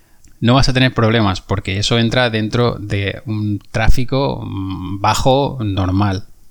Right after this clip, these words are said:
Luego está el tema de las direcciones I Ps, que son los números que identifican a un servidor en Internet. Cuando haces el envío desde tu plan de hosting compartido,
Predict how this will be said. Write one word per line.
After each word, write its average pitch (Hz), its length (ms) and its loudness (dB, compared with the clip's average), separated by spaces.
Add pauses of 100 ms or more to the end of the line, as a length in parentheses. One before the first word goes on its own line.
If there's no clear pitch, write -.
(300)
Luego 165 280 2
está 151 300 2
el 123 160 2
tema 139 460 2
de 113 400 2
las 113 200 0
direcciones 117 520 2
I 117 60 2
Ps, - 560 2
que 101 100 -8
son 113 280 -2
los 110 160 -2
números 120 380 2
que - 120 -2
identifican 107 640 0 (460)
a - 120 -2
un 101 120 0
servidor 110 500 2
en 107 140 2
Internet. 95 500 0 (760)
Cuando 107 220 0
haces 131 200 -2
el 143 80 4
envío 143 340 4
desde 95 300 -2
tu 92 140 -6
plan 123 600 0
de 120 140 0
hosting 101 340 -2
compartido, 131 640 0